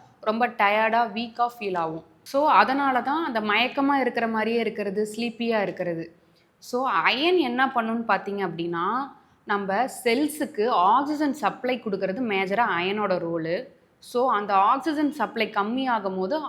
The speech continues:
ஆட்டோமேட்டிக்கா ஸ்லீப்பியாவே இருக்கும். So, வைட்டமின் பி டுவெல் and iron rich ஃபுட்ஸை எடுத்துக்கிட்டீங்க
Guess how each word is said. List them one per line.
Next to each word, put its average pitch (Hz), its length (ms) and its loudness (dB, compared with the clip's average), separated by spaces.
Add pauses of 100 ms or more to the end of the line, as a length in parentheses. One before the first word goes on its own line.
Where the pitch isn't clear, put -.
ஆட்டோமேட்டிக்கா 226 680 -2
ஸ்லீப்பியாவே 220 800 -2
இருக்கும். 170 300 -8
So, 240 460 -2
வைட்டமின் 208 460 -2
பி 262 220 -2
டுவெல் 277 240 2
and 247 100 -4
iron 202 300 -4
rich 247 160 -6
ஃபுட்ஸை 208 280 -6
எடுத்துக்கிட்டீங்க 208 480 -6